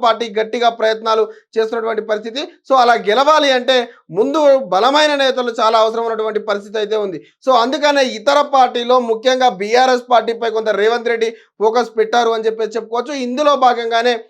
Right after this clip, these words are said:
వికారాబాద్ జిల్లాకు చెందినటువంటి బీఆర్ఎస్,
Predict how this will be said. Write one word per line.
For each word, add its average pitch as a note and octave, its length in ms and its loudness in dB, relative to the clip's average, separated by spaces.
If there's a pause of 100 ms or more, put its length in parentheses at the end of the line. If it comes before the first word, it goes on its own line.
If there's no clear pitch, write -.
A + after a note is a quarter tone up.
(200)
వికారాబాద్ B3+ 640 2
జిల్లాకు A#3 340 -2
చెందినటువంటి A3 420 -4
బీఆర్ఎస్, A3+ 600 0